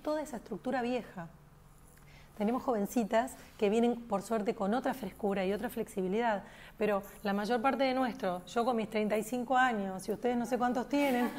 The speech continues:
¿qué nos pasa? Eh, venimos de los dinosaurios, entonces todo fue estructura,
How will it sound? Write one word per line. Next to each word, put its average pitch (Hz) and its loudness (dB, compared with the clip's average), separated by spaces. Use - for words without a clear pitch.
¿qué 285 6
nos 302 4
pasa? 220 2
Eh, 202 4
venimos 277 4
de 233 0
los 190 0
dinosaurios, 190 0
entonces 208 -2
todo 330 2
fue 254 -4
estructura, 302 0